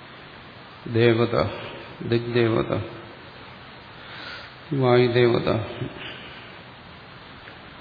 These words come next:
അത് ആ ദേവത ഋഷഭത്തിൽ പ്രവേശിച്ചിട്ട് ഋഷഭനിലൂടെ സംസാരിച്ചു. അല്ലെങ്കിൽ ഋഷഭം സംസാരിക്കാറില്ലല്ലോ.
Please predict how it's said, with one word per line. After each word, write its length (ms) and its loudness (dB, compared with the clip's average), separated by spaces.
അത് 260 4
ആ 100 4
ദേവത 480 6
ഋഷഭത്തിൽ 800 4
പ്രവേശിച്ചിട്ട് 840 -2
ഋഷഭനിലൂടെ 580 4
സംസാരിച്ചു. 640 2
അല്ലെങ്കിൽ 300 0
ഋഷഭം 300 4
സംസാരിക്കാറില്ലല്ലോ. 960 4